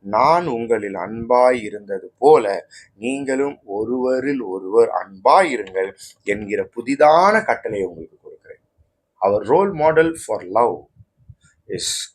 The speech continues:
Christ himself and the way Christ loved us. கிறிஸ்து நம்மை எப்படி நேசிக்கிறார் என்பதுதான்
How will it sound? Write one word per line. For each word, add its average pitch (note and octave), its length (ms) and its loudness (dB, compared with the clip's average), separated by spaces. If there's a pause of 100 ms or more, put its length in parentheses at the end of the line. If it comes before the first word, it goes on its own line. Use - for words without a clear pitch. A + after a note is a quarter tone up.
Christ A#2 480 -2
himself G2+ 460 -10 (580)
and F#2 300 -8
the F2 80 -2
way B2+ 380 0
Christ G#2+ 480 -4
loved F#2 200 -2
us. - 200 -12
கிறிஸ்து F#3+ 680 -4
நம்மை A2 440 -4
எப்படி C#3 320 -8
நேசிக்கிறார் A#2 680 -2
என்பதுதான் A2+ 1080 -4